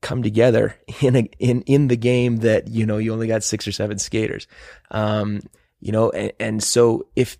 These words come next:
and that's the other thing, like, again, law of comparative advantage. Some guys are more efficient skaters or more efficient players than others. So, you know, don't get caught up on having a regular rotation. Let the guys that are capable of staying out longer,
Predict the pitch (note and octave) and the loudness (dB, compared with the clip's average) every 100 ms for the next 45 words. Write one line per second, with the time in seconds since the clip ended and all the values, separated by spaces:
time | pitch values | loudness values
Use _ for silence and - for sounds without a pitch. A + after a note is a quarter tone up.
0 | - B2+ A#2 - B2 B2 - G2+ F#2 - | -10 -2 -2 0 2 2 -2 -6 -8 -10
1 | _ _ _ - - A2 A#2 A2 G#2+ A2 | _ _ _ -10 -6 -2 0 0 0 -2
2 | G#2+ - G#2+ G#2+ G2+ G2+ G#2 - - _ | -2 -6 -4 -4 -4 -6 -6 -6 -12 _
3 | _ - A#2+ B2+ B2 A#2+ A#2 G#2 G#2+ A2 | _ -2 0 4 4 4 2 0 0 0
4 | A2 A2+ G#2+ - - G#2 G#2+ G2+ G2 G#2 | -2 -4 -6 -6 -2 0 2 0 -4 -4
5 | G2+ G#2 A2 - G#2 A2 G2+ G2+ G2 D#2+ | -4 -6 -8 -2 2 2 2 -2 -2 -4
6 | - - - - - - A2+ G#2+ G#2+ - | -4 -8 -12 -20 -8 0 2 4 2 0
7 | - - G2 G2+ A#2 A2 G#2+ A#2 A#2 - | -6 -6 -4 -2 -2 0 0 0 -2 -2
8 | - A2 A2+ A2+ A2+ A2 G#2 G#2+ G#2+ G#2 | 0 2 2 2 0 -2 -2 -4 -2 -2
9 | G#2+ G#2+ G#2+ G2 G2+ G2 C#3 - F#2 - | -2 0 -2 -2 0 0 2 0 -6 -12
10 | - - - A2+ - A2+ A2 A2+ A2+ A2 | -20 -16 0 0 2 0 2 2 0 0
11 | - A2 - A2+ A2 - G#2 G#2 G#2 G#2+ | -2 -6 -4 -4 -4 -2 -2 -2 -2 -4
12 | - G#2+ A2+ C#3 - | -2 -2 0 0 0